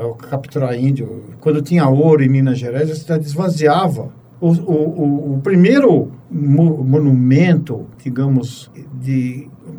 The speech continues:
embelezar a cidade foi o chafariz da Ladeira da Memória, no, no, na, na região do Chá. E foi considerado um desperdício.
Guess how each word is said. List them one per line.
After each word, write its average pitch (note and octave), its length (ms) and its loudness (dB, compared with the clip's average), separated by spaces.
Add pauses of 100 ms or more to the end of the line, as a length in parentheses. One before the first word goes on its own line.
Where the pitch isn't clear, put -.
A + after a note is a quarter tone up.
embelezar E3 500 2
a - 20 0
cidade D#3+ 500 -2
foi G3 180 0
o F#3 60 4
chafariz F3+ 760 -2
da E3+ 360 -4 (500)
Ladeira D#3 420 2
da F#3+ 140 0
Memória, D#3 580 2
no, D#3 260 2
no, - 380 -10 (360)
na, B2+ 260 -8
na C3+ 120 -2
região C#3+ 300 0
do F3 120 2
Chá. C#3+ 360 -6 (320)
E D3+ 60 -4
foi G#3+ 180 -2
considerado G3+ 440 0
um G#3+ 40 -4
desperdício. F#3 800 0